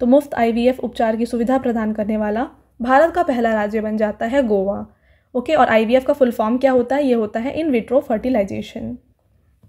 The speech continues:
तो फ्रेंड्स, आप देख रहे हैं यहाँ पे हमने सिर्फ वन लाइनर क्वेश्चंस को लिया है, आपको ज़्यादा डिटेल हम यहाँ पे नहीं बता रहे हैं, क्योंकि जो डिटेल वाली वीडियो है ना अगस्त की, वो already अपलोडेड है चैनल में।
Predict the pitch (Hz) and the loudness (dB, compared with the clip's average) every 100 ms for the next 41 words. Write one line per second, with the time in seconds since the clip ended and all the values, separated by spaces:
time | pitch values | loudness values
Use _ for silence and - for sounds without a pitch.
0 | _ _ _ _ _ _ _ _ - 302 | _ _ _ _ _ _ _ _ -4 0
1 | 302 370 311 254 269 269 320 302 269 294 | 2 2 0 4 4 2 0 -2 -2 -2
2 | 285 285 311 339 359 233 240 269 262 269 | -2 -2 -4 -6 -4 -2 2 2 2 0
3 | 269 233 247 240 269 233 220 226 285 - | 0 -2 -2 -2 -2 0 -2 -2 -6 -10
4 | _ - _ - 247 294 247 247 262 247 | _ -20 _ -6 0 4 6 6 4 2
5 | 254 285 277 269 269 240 226 220 226 220 | 0 0 2 2 2 0 -2 -4 -6 -6
6 | 240 285 - _ _ - 262 294 285 240 | -6 -8 -10 _ _ -6 -2 0 2 2
7 | 262 294 302 277 254 220 208 226 220 330 | 2 4 4 2 2 -2 -2 -2 -2 -2
8 | 254 226 240 - 233 254 - _ _ _ | -2 0 -2 -6 -8 -8 -10 _ _ _
9 | _ - - _ - _ - 269 277 254 | _ -20 -20 _ -20 _ 0 4 6 6
10 | 254 311 285 233 220 226 247 240 196 202 | 4 2 2 2 0 0 -2 -4 -6 -8
11 | 208 | -8